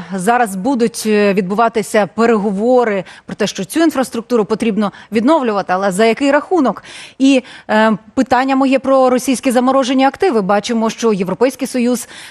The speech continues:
не може дійти якоїсь такої спільної думки, спільного бачення, як, е,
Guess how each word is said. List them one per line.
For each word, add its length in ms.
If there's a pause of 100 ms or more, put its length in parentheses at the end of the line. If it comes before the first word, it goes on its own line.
не 140
може 340
дійти 420
якоїсь 340
такої 260
спільної 640 (200)
думки, 420
спільного 380
бачення, 500
як, 460
е, 260